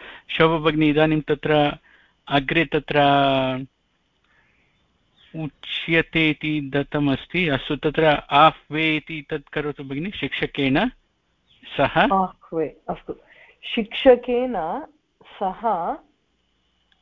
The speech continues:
Speaker 2: आम्, आफ्-, आहूयते इति भवति।
Speaker 1: हा, शिक्षकेन सह आहूयते इति कर्मणि
Speaker 2: हा,
Speaker 1: रूपम्। इदानीं
Speaker 2: शिक्षकेन,
Speaker 1: कर्तृरूपं?
Speaker 2: हा।
Speaker 1: हम्म।
Speaker 2: किं महोदय?
Speaker 1: कर्तृरूपं किम् अस्ति?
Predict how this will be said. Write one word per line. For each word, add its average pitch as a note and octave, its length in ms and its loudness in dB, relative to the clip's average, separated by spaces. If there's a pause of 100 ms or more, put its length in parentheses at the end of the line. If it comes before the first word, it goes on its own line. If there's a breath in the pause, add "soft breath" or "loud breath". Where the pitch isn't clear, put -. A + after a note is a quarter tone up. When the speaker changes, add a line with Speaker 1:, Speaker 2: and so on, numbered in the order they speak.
(460)
Speaker 2:
आम्, F3 420 -4 (200)
आफ्-, G#3+ 400 -2
आहूयते G3+ 920 0 (160)
इति F#3+ 160 -8
भवति। D#3 240 0
Speaker 1:
हा, B2+ 220 6
शिक्षकेन C3+ 680 -6
सह A3 440 -4 (520 soft breath)
आहूयते C3+ 840 0
इति C#3+ 220 -4
कर्मणि B2 380 -2
Speaker 2:
हा, B2 60 -4
Speaker 1:
रूपम्। A#2+ 320 -6
इदानीं C#3+ 240 2
Speaker 2:
शिक्षकेन, C#3 220 2
Speaker 1:
कर्तृरूपं? F#3 480 -2
Speaker 2:
हा। C#3+ 300 -18 (520)
Speaker 1:
हम्म। C#3+ 140 0
Speaker 2:
किं - 340 -10
महोदय? A3+ 340 -4 (800 soft breath)
Speaker 1:
कर्तृरूपं E3+ 600 -2
किम् E3 220 -4
अस्ति? G#3+ 320 -6